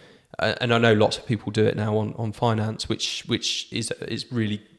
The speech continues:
a nice facilitator for people that don't build up savings. But, um, i-, i-,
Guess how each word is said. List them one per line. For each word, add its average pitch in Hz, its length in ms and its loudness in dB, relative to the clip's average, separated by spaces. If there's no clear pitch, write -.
a - 80 -4
nice 117 340 4
facilitator 107 760 4
for - 120 -8
people 110 360 -2
that 104 140 -4
don't 107 260 -6
build 107 220 -6
up - 160 -10
savings. 107 480 -12
But, - 220 -12
um, 104 440 -8
i-, - 80 -14
i-, 107 120 -8